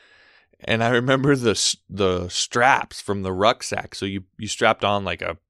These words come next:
again, this is another thing that, uh, tends to get embellished.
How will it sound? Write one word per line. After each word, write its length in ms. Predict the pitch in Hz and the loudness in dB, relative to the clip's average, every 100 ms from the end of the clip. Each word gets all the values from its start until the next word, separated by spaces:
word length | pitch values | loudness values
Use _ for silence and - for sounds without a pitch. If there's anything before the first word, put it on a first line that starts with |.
| _ _ - - _ | _ _ -20 -20 _
again, 200 | 117 110 | 0 2
this 180 | 101 101 | 2 -4
is 140 | 104 | -4
another 360 | 98 95 95 95 | -2 0 0 -2
thing 280 | - 95 90 | -2 -8 -6
that, 280 | 90 - 98 | -8 -8 -6
uh, 260 | 90 90 - _ _ _ - | -4 -4 -8 _ _ _ -4
tends 260 | 139 107 | -2 -2
to 100 | 117 | -2
get 100 | 107 | -2
embellished. 840 | 104 95 95 101 98 95 - - | -2 -2 2 4 4 2 -2 -8